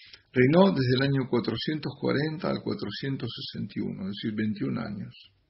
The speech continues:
y algunos meses más. Su tiempo es muy difícil, muy revuelto, porque Roma, como capital del imperio, está a su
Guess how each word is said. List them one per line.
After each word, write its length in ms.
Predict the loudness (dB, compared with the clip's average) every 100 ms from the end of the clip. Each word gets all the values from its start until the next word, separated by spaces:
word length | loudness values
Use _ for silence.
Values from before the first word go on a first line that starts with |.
| _ _ _ _ _ _ _ -4
y 80 | -2
algunos 300 | 2 0 -2
meses 400 | -6 -6 -10 -10
más. 400 | -16 -16 -20 -20 _ _ _ _ _ _ _ _ _ _ _ _ _ _
Su 180 | 0 4
tiempo 420 | 8 8 8 8 6
es 160 | 6 4
muy 120 | 2
difícil, 800 | 2 0 0 0 -2 -4 -6 -14 _ _ -2
muy 180 | 2
revuelto, 680 | 6 8 10 8 6 0 -4 -2
porque 220 | 0 2
Roma, 520 | 4 4 4 2 -2 -2
como 220 | -4 -2
capital 440 | -4 -4 0 2
del 140 | 2 0
imperio, 400 | 0 2 2 2
está 220 | -2 -4
a 800 | -4 -6 -16 _ _ _ -10 -8
su 180 | -6